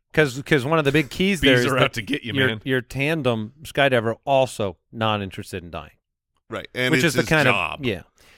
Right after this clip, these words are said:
Speaker 1: Uh, all right. Jonathan from Patreon says, Would you rather teach a water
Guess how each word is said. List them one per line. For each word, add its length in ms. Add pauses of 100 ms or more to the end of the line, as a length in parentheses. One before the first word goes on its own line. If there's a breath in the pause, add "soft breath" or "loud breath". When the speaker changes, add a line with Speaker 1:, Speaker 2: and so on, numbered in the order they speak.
(160 soft breath)
Speaker 1:
Uh, 400 (140)
all 140
right. 280 (500)
Jonathan 540
from 140
Patreon 520
says, 200
Would 100
you 80
rather 240
teach 280
a 60
water 320